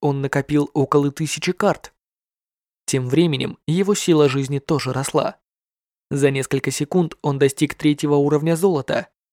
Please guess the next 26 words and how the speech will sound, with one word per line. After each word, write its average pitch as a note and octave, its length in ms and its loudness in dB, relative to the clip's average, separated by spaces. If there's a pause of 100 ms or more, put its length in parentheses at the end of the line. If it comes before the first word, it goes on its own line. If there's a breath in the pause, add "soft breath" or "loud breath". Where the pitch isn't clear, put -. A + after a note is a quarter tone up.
(180)
и C#3+ 100 2
даже C#3 280 2
секции D3+ 420 0
его C#3 360 0
нового D#3 580 -2
двенадцатого D#3+ 680 0
круга D3 320 0
в - 60 -6
колесе C#3+ 360 2
жизни C#3+ 460 -2 (380)
заполнились D3 760 0
со F3 160 -2
скоростью E3 500 0
света. - 480 -4 (800)
Если F#3+ 360 0
для E3 180 0
его F3 240 2
родного D#3+ 400 2
колеса C#3 400 0
жизни D3 300 -2
потребовалось C#3 680 -2
всего D3+ 300 -2
несколько D3 420 -4
секунд, G3 520 -4 (240)
чтобы D3 320 2
заполниться, D3+ 720 -4